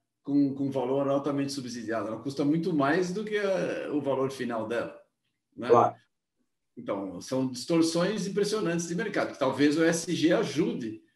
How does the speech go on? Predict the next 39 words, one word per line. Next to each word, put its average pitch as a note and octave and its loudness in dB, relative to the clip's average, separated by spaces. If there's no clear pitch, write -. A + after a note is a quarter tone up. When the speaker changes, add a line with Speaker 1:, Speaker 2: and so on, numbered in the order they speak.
Speaker 1:
a, A2+ -4
a B2 -4
mexer B2 -2
com B2 -4
isso, - -6
porque G#2+ -10
ele A#2 -4
vai B2 -4
começar C3 -2
a C#3 -6
trazer C#3+ 2
luz E3+ 6
pra F#3 0
onde F#3+ -2
não C#4+ -2
tinha. B3 -8
Esse - -8
é D#3+ -2
um - -4
ponto F3 -2
Speaker 2:
Sim. F3+ 8
Speaker 1:
que - 4
eu, - -2
que C3 -8
eu A#2+ -8
vejo, - -6
né? C3+ -2
Speaker 2:
Sim, B2+ 6
o, A#2 10
e, B2 0
e, A#2+ 0
e, A#2+ 2
e A2+ 6
veja, A2+ 10
o A2 6
subsídio D3 2
vem D3+ 6
do F3+ 2
Estado. - 4